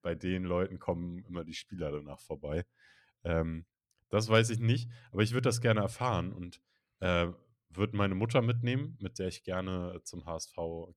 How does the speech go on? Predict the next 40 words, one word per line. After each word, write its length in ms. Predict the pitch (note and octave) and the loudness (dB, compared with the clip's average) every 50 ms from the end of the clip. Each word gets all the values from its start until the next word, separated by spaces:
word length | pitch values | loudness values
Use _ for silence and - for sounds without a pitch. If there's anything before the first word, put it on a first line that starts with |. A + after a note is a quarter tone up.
| _ _ - | _ _ -14
gehe, 480 | - E2+ E2+ F#2+ G#2 A#2 - - - - - - _ _ | -8 -4 -2 0 0 0 0 -2 -6 -10 -16 -20 _ _
schon 240 | - - - F2+ F2 | -20 -14 -10 -8 -6
seit 200 | E2+ E2+ E2+ - - | -4 -4 -6 -6 -8
Kindertagen, 800 | - A2+ A2+ F#2+ E2 - - - D2+ D2+ D#2 E2+ F#2+ A2+ - - _ _ _ _ _ _ | -6 -2 -2 0 0 -2 -4 -8 -8 -8 -8 -8 -10 -12 -14 -18 _ _ _ _ _ _
äh, 180 | E2+ E2+ E2+ F2 | -4 -4 -2 -2
und 180 | F2 F2+ F#2 | -4 -6 -8
sie 120 | - - F#2 | -8 -4 0
damit 260 | G2 F2 F2+ F#2 F2 | 0 0 0 0 -2
überraschen, 720 | G#2 F2+ E2+ D#2 F#2 F#2+ - - - D#2 F2 A2 - - - _ _ _ _ | -2 -2 -2 -2 -2 -4 -6 -6 -10 -12 -14 -14 -14 -16 -20 _ _ _ _
dass 200 | - - - - | -12 -12 -10 -10
ich, 220 | - D2 - - F#2 | -10 -10 -10 -10 -8
äh, 160 | D#2+ D#2+ D#2 | -6 -6 -6
V-I-P-Tickets 800 | D2 E2 E2 D#2+ D2+ - - B2 A#2 A#2+ - - - - - - | -4 -4 -4 -4 -4 -6 -8 -10 -10 -8 -8 -10 -10 -12 -8 -6
hab. 140 | F2 D#2+ - | -6 -6 -6
Ich 120 | - - - | -6 -6 -6
hab 140 | E2 - _ _ _ | -6 -6 _ _ _
sie 180 | - E2 D#2+ | -12 -8 -6
jetzt 140 | D#2+ D#2 - | -6 -6 -6
schon 100 | - E2+ D#2 | -10 -12 -12
gefragt, 380 | D#2 - - F2 F#2 F#2 - | -12 -6 -2 0 0 0 -2
ob 80 | D#2+ A#2+ | -4 -8
sie 120 | B2 E2 | -10 -10
an 80 | D#2 D#2 | -10 -10
dem 140 | D#2 D2+ - | -12 -12 -12
Tag 300 | - E2 D#2 D#2 - - | -12 -10 -10 -10 -10 -8
Zeit 300 | - G2 G2 F#2+ - - | -4 -4 -4 -4 -4 -6
hat, 200 | F#2 F2 - - | -8 -8 -8 -10
einfach 260 | - F#2 - - F2 | -12 -10 -8 -8 -8
mal 160 | E2+ E2 D#2+ | -8 -8 -10
zum 200 | - - - E2 | -10 -12 -16 -14
H 80 | E2 E2+ | -12 -12
S 80 | E2 - | -12 -10
V 180 | - G#2+ G2+ F2+ | -8 -8 -8 -8
zu 180 | - - - | -10 -14 -16
gehen, 320 | E2 F2 E2+ E2 E2 D#2+ - | -12 -10 -10 -10 -10 -12 -12
weil 100 | - D2 | -12 -12
ich 80 | C#2+ - | -12 -12
dann 160 | - D#2 D2+ | -16 -14 -8
hochkommen 460 | F#2+ G2 F2+ - - - E2+ D#2+ D2 | -6 -6 -6 -6 -10 -14 -14 -12 -10
würde. 300 | D#2 D#2+ D#2+ D2+ E2 D#2+ | -8 -6 -6 -6 -6 -8